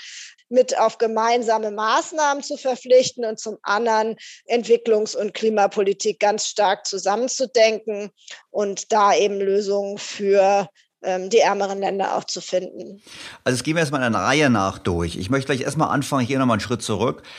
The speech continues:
Speaker 2: Ich habe mal eine überschlägige Rechnung gemacht. Die müssen Sie jetzt nicht bestätigen, weil Sie sie ja nicht kennen, aber ich mache mal folgende Rechnung auf. Also es gibt eine Studie vom B D I, was es kostet, dass Deutschland klimaneutral wird. Da gibt's so eine Zahl zwischen tausendfünfhundert und zweitausenddreihundert Milliarden. Ich nehme einfach mal zweitausend Milliarden.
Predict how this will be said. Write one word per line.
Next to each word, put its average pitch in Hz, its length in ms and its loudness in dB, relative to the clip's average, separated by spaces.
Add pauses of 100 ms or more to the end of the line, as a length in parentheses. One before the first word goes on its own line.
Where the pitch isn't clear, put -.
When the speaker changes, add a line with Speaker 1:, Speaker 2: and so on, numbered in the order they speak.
(160)
Speaker 2:
Ich - 120 -6
habe 127 140 0
mal 147 60 4
eine 127 80 2
überschlägige 113 600 0
Rechnung 110 300 2
gemacht. 85 360 0
Die 110 60 -2
müssen 117 240 0
Sie 104 80 0
jetzt 107 160 0
nicht 95 140 -4
bestätigen, 113 500 -2
weil 95 160 2
Sie 92 140 -6
sie 87 120 -8
ja 90 100 -2
nicht 85 200 -6
kennen, 117 220 2
aber 104 100 0
ich - 300 -6
mache 107 160 -2
mal 110 120 0
folgende 104 320 0
Rechnung 92 300 -4
auf. 67 320 0
Also 101 140 2
es 101 40 -4
gibt 139 140 -2
eine 117 100 2
Studie 139 440 0
vom 104 240 -2
B 98 100 0
D 92 80 0
I, 147 460 0 (400)
was 113 140 0
es 104 120 -6
kostet, 123 520 0
dass 98 180 0
Deutschland 95 360 -2
klimaneutral 78 760 0
wird. 73 260 -6
Da 90 60 -8
gibt's - 180 -8
so 107 60 -2
eine 95 100 0
Zahl 101 320 2
zwischen 90 240 -2
tausendfünfhundert 98 720 -2
und 85 60 -4
zweitausenddreihundert 85 720 -2
Milliarden. 69 520 -6 (440)
Ich - 100 -6
nehme 107 160 2
einfach 104 140 0
mal 87 100 0
zweitausend 80 500 -2
Milliarden. 67 480 -4